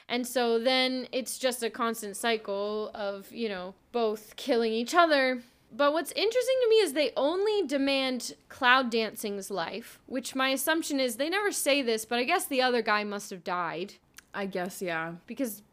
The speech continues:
Speaker 1: we never, we never hear about him again. When sh-, I guess when she didn't, wasn't able to
Speaker 2: tend to him immediately, yeah.
Speaker 1: he died. But I have a couple weird things 'cause I'm like, Custer says, "I think you're a liar,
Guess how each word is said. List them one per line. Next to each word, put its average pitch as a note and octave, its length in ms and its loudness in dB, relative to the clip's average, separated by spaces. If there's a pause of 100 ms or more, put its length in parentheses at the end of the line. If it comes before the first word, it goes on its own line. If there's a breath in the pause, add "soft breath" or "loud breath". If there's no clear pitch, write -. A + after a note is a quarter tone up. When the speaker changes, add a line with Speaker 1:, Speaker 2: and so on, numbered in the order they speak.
(220)
Speaker 1:
we B3 140 -2
never, B3 580 0
we A#3+ 100 -4
never C#4 320 2
hear C4 220 2
about A3 200 0
him G3+ 120 -4
again. G3 360 -4
When G3+ 200 -6
sh-, - 120 -14
I G#3+ 120 -6
guess A#3 240 -4
when A3+ 160 -6
she A3+ 160 -8
didn't, G#3+ 420 -6
wasn't A3 380 -4
able G#3 340 -6
to F#3 400 -6
Speaker 2:
tend G#3 280 0
to G3 40 0
him G3+ 160 0
immediately, F#3 720 -4 (120)
yeah. G3+ 340 -10 (200)
Speaker 1:
he G3+ 380 -12
died. F#3 480 -6
But A3 320 0 (220)
I B3 80 0
have D#4+ 260 0
a D4 60 -6
couple D4 400 -6
weird D4+ 300 -6
things D4 280 -6
'cause C#4 180 -6
I'm B3+ 140 -4
like, A#3 180 -8 (200 loud breath)
Custer D#4 400 -2
says, C4+ 340 -4
"I B3 200 4
think D#4 280 -4
you're C4+ 160 0
a A3 80 0
liar, G#3 840 0